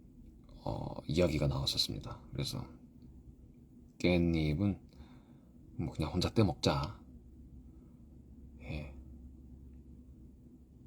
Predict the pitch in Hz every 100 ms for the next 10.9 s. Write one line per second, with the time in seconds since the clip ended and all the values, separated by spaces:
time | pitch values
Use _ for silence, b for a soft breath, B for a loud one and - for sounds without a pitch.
0 | - - - - B B - - - -
1 | - 113 127 120 95 80 71 - - -
2 | - - 101 95 90 - 90 73 - -
3 | 120 120 95 82 73 - 73 - - -
4 | - - - - - - - - 98 95
5 | 85 113 160 156 151 135 107 85 80 76
6 | 80 117 113 80 82 76 78 104 - -
7 | - - B B B B B B B B
8 | B - 139 147 147 190 180 - - 160
9 | 143 139 - 123 127 120 117 - 113 -
10 | - - 113 110 - 69 67 - 82